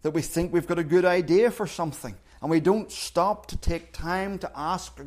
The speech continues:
God's advice, to talk to God's people about it, or to see what God's Word has to say, and we push our plans through without consultation. Or it may be that something providentially comes up.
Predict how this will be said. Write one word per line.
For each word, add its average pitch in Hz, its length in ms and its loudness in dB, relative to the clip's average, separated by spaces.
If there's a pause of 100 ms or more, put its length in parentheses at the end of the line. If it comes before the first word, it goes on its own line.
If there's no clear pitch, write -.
God's 160 580 -4 (400)
advice, 160 680 -4 (580)
to - 80 -16
talk 190 360 6
to 165 80 -6
God's 165 460 2
people 240 400 -4
about 139 300 -2
it, - 180 -18 (360)
or 156 100 0
to 156 100 -2
see 185 240 0
what 175 180 -2
God's 175 320 2
Word 202 320 0
has 175 300 -6
to 127 100 -16
say, 110 300 -10 (220)
and 165 100 -2
we 185 80 6
push 185 360 -2
our 214 260 4
plans 156 520 0
through 170 380 -2 (180)
without 190 380 0
consultation. 190 840 -6 (1400)
Or 202 140 8
it 180 80 0
may 165 260 6
be 160 240 4
that 180 180 0
something 160 680 -2 (300)
providentially 175 920 4
comes 185 300 -6
up. 233 300 -6